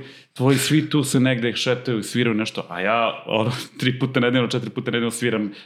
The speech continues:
deset puta nedeljno idem na sastanak s klijentima, radim, razumeš? I, ovaj, i kakva je ta percepcija koja je kreirana od strane, ovaj, socijalnih mreža gde ti u stvari imaš iluziju da imaš veliki network, a u stvari, a, možda ga imaš, ali samo u tom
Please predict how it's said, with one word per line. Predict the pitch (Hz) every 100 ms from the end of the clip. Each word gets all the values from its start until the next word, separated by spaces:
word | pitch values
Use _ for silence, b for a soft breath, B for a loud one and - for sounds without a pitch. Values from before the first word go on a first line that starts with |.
| -
deset | 120 120 -
puta | 120 123
nedeljno | 113 113 110
idem | 110 110
na | 107
sastanak | 110 - 104
s |
klijentima, | - 110 101 104
radim, | 110 110 104
razumeš? | 101 107 117 - B B B B -
I, | 120
ovaj, | 117 113 110 113
i | 117 107 107 - -
kakva | 127 139 151
je | 135
ta | 156 131 B B B
percepcija | 123 123 139 131 - 165
koja | - 127
je | 127
kreirana | 135 147 180 170
od | 151
strane, | 143 143 147 127
ovaj, | 113 113 120 117
socijalnih | - 143 139 117 127
mreža | 143 139 131
gde | 113 135 127 B B B _
ti | 175
u | 180
stvari | - 160 160 151
imaš | 139 160 160
iluziju | 156 160 135
da | 131
imaš | 135 131
veliki | 123 143 151 143
network, | 143 135 117
a | - 101
u | 110
stvari, | - 135 143 151 139 B B B
a, | 113
možda | 117 135 131
ga | 131
imaš, | 127 147 180 -
ali | 131 123 123
samo | 147 139
u | 123
tom | 127 147 113